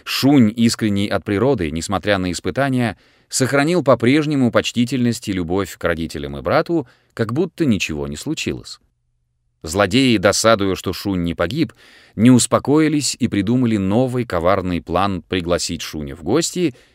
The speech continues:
и, напоив, убить его. Вернувшись домой, мачеха занялась приготовлением яда, заставив мужа толочь в ступе какие-то крупинки. Наутро Сян отправился к Шуню, чтобы пригласить его в гости.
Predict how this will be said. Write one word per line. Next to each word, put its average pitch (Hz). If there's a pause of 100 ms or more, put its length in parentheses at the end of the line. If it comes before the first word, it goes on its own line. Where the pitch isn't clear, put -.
и, 117
напоив, 95
убить 151
его. 60 (720)
Вернувшись 107
домой, 104 (320)
мачеха 156
занялась 117
приготовлением 85
яда, 147 (180)
заставив 113
мужа 143
толочь 104
в -
ступе 139
какие-то 82
крупинки. 120 (640)
Наутро 107
Сян 113
отправился 95
к -
Шуню, 156 (140)
чтобы 110
пригласить 87
его 71
в 82
гости. 95